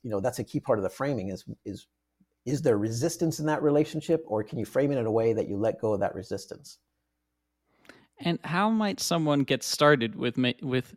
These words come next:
Speaker 2: that framing? 'Cause it's, it's, when you explain it this way,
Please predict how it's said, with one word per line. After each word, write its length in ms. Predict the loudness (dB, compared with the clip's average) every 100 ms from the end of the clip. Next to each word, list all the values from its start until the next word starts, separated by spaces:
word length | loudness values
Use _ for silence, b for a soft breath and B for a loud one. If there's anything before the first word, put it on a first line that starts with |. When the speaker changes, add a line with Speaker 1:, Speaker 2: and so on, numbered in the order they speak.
| _ -2
Speaker 2:
that 280 | 4 4
framing? 560 | 2 -2 2 2 2 -2
'Cause 160 | -2 0
it's, 240 | 0 -2
it's, 260 | -4 -6 -8 -4
when 260 | 2 6
you 120 | 6 6
explain 420 | 4 0 4 4
it 160 | 2
this 240 | 0 0 2
way, 420 | 2 2 0